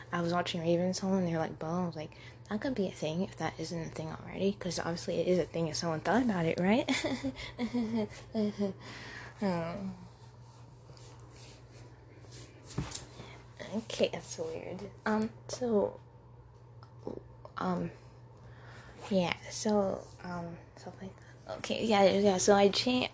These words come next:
oh, um, <laughs> so I changed and, um, but then, like, a couple months later, I went back to myself because I hate wearing the clothes. I, I hate pants. I just hate pants and stuff.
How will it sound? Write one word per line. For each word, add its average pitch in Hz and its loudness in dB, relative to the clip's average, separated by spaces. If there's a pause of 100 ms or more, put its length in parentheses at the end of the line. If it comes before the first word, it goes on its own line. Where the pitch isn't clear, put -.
oh, 214 4 (500)
um, 175 0 (500)
<laughs> - -8
so - 2
I 180 4
changed 233 0
and, 175 2 (100)
um, 160 -8 (1300)
but 190 -4
then, 190 6
like, 175 0 (760)
a 180 0
couple 196 0
months 170 0
later, 165 0
I 165 0
went 170 -4
back 160 -8
to 180 -8
myself - -10
because 196 -6
I 170 -2
hate 175 -2
wearing 160 0
the - -6
clothes. - -6
I, 165 -4 (640)
I 214 2
hate 240 2
pants. - -8
I 202 -12 (200)
just 185 -6
hate 170 -4 (220)
pants - -10
and 180 -8
stuff. - -14